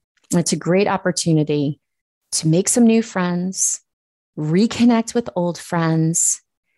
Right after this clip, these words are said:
and hone in on those skills that you do use,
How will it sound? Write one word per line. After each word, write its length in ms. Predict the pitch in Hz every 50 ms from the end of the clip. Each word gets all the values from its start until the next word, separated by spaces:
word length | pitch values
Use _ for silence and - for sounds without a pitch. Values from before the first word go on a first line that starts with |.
| _ _ _ _ _ _ _ _ _ _ _ _ _
and 120 | 208 214
hone 380 | 214 - - - 277 294 311 294
in 460 | 285 - 277 285 269 190 147 131 - -
on 180 | 170 180 185
those 240 | 190 202 208 196 196
skills 760 | - - - - - 254 247 208 156 143 - 151 - - - - _ _ _ _ _ _
that 200 | 226 214 208 214
you 200 | 202 208 214 214
do 440 | 180 156 - - - 202 202 214 202
use, 680 | 175 165 170 180 190 196 196 208 214 208 - -